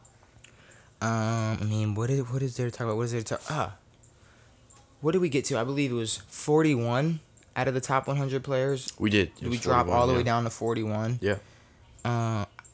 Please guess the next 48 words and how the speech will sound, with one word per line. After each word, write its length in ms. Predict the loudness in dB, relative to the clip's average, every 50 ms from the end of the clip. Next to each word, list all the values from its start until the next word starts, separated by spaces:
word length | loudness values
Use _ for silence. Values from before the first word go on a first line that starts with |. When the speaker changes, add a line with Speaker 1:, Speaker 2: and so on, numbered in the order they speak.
| -14 _ -2
Speaker 1:
I 100 | 0 0 0
believe, 580 | 0 0 0 0 0 0 -2 -4 -4 -6 -8 -14 -20 -20 -10 -4
I 60 | -2 0
don't 140 | 2 2
know 100 | 2 2
if 100 | 2 0
they 120 | 0 -2 0
did 160 | 0 0 0
the 80 | -2 -4
top, 400 | -4 -2 0 0 0 -2 -4 -14 _ -20 -20 _ -16 -10
I 60 | -8 -4
don't 100 | -2 0
know 60 | 0
if 60 | 0
they 80 | 0 -2
finished 360 | -2 0 0 0 0 0 0
it, 200 | 0 -2 -2 -4 -8 -12 -18 _ -8
but 80 | -6
they 100 | -4 -4
definitely 440 | -2 0 -2 -2 0 0 -2 -2 -2
covered 460 | 0 2 2 4 4 2 0 -2 -4 -8 -14 -20 -20 -20 -20 -20 -20 -20 -12 -6 -2
a 40 | 2
Speaker 2:
A 20 |
Speaker 1:
lot 140 | 4 6 6
Speaker 2:
lot 100 | 6 6
Speaker 1:
more 100 | 4 4
Speaker 2:
more. 80 | 4
Speaker 1:
athletes. 480 | 2 2 2 0 -2 -2 -4 -4 -4 -2
Or 100 | 0 2
no, 60 | 4 6
Speaker 2:
Gotcha. 260 | 6 6 6 4 0 -4 -4
Speaker 1:
I, 60 | 0
no, 140 | 2 2 2
they 80 | 2 0
finished 340 | 0 0 -2 -2 -2 -2 -4
it. 60 | -4
They 100 | -4 -4
finished 320 | -6 -6 -6 -6 -6 -6 -6
it. 100 | -4 0
Speaker 2:
Oh, 100 | 2 4 6
Speaker 1:
So 60 | 6
Speaker 2:
really? 200 | 6 4 4 4
Already? 240 | 2 2 2 0 0 -4
Oh, 100 | -4 -4
sweet. 420 | -2 -2 0 0 0 0 0 -2 -8 -12 -12 -12 -12 -12 -14 -8 -4
Good. 200 | -2 -2 -2 -4 -6 -18 -20 -20 -18 -16 -14 -6 -2 0
Speaker 1:
I 140 | 2 2 4
say 480 | 4 4 4 2 0 0 -2 -4 -6